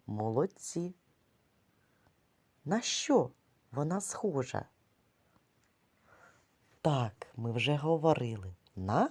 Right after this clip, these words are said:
сонечко наше. Відгадайте ще одну загадку. На квітник погляньте, діти. Там козак стоїть між квітів. Весь червоний, гордий пан. Не козак?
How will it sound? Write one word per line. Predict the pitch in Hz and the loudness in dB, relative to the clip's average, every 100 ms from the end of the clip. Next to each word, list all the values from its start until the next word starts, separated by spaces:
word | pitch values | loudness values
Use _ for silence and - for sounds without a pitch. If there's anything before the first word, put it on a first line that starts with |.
| - _ _ _ _ _ _ _ | -2 _ _ _ _ _ _ _
сонечко | - - 147 143 110 - - - 107 | -10 0 4 4 2 -6 -10 -8 -6
наше. | 104 101 - 107 - _ _ _ _ _ _ _ _ _ - | -6 -8 -12 -16 -18 _ _ _ _ _ _ _ _ _ -2
Відгадайте | 127 127 117 - 151 202 233 | 0 0 0 0 0 0 -2
ще | - 190 | 0 0
одну | 175 - 165 | 0 0 -2
загадку. | 165 147 151 - - 143 _ _ - _ _ _ - | 0 -2 -4 -8 -12 -14 _ _ -20 _ _ _ -2
На | 139 | -2
квітник | 143 143 156 156 208 320 | 0 -2 -2 -2 -4 -4
погляньте, | - 135 117 113 117 202 247 - 120 | -2 -2 0 -2 0 0 -2 -4 -4
діти. | 110 120 185 - 107 113 _ - - _ _ | -2 -6 -6 -6 -10 -10 _ -20 -20 _ _
Там | - 139 233 | -4 -2 -2
козак | 247 - 196 156 160 120 - | -4 2 2 6 4 4 -2
стоїть | - 117 113 | -4 -4 -4
між | 113 120 | -8 -8
квітів. | - 120 117 - 101 - - - _ | -8 -6 -6 -6 -12 -14 -20 -20 _
Весь | - 131 127 | 0 2 0
червоний, | - - 113 107 117 139 170 135 117 | -2 0 0 -2 -4 0 0 0 -4
гордий | 101 95 120 165 170 - 123 | -8 -4 2 4 4 0 -2
пан. | - - 123 202 190 - _ _ _ _ | -2 -4 0 0 0 -8 _ _ _ _
Не | 127 127 | -4 2
козак? | 143 131 160 262 285 | 2 4 6 6 4